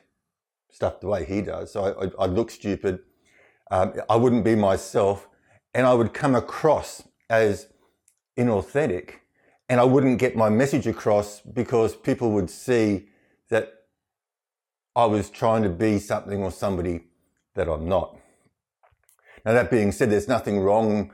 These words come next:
with being inspired by the people, and there's nothing wrong with sharing the wisdom that you've learnt from others.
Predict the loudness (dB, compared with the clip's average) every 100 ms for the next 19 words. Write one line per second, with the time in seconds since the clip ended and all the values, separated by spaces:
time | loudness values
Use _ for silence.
0 | _ -6 -2 -2 -4 -2 0 0 0 -2
1 | -4 -10 _ -6 -4 -6 -4 0 4 4
2 | 2 0 -2 -2 -2 -2 -2 -2 0 -2
3 | -4 -8 _ _ _ _ -2 2 2 2
4 | -2 -16 _ -4 -2 0 0 2 2 4
5 | 4 0 -2 -6 -12 _ _ _ _ -2
6 | 2 2 0 -6 -20 _ _ _ _ _
7 | _ -20 _ _ _ _ _ _ -20 -10
8 | 0 2 4 2 2 0 -6 _ _ -2
9 | 2 2 2 0 0 -2 -4 -2 -4 -4
10 | -2 -2 -2 -10 -18